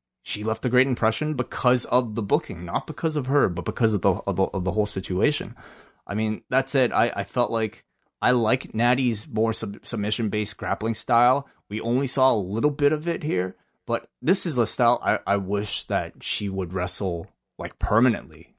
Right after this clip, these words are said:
to give her some dis-, distinction. Like, make her the Zack Sabre of this division, if she can pull it off. I have less confidence in Becky Lynch, though. Um,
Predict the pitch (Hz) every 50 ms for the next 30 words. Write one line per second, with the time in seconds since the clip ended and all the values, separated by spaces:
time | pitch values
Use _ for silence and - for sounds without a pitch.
0 | - - 107 95 95 - 113 98 110 107 98 - - 101 98 - 85 - - -
1 | _ - - - - - - 110 143 160 - - - - - _ _ _ _ -
2 | 87 85 92 98 113 131 135 - 135 135 127 113 113 101 107 104 95 - - -
3 | 92 92 85 92 87 80 82 90 85 - - 95 85 90 85 78 85 80 80 _
4 | _ _ _ _ - 123 107 - - 113 101 - 90 - 95 92 87 87 87 85
5 | 82 73 - - _ _ _ _ _ _ _ _ _ _ _ - 110 127 151 165
6 | 151 156 160 143 - 139 143 156 170 170 - - - 139 - 147 - 139 131 135
7 | 123 - 107 98 87 98 92 - 104 95 90 90 90 - - - 87 80 73 -
8 | - _ _ _ _ _ _ _ - - 90 90 87 87 85 82 87 -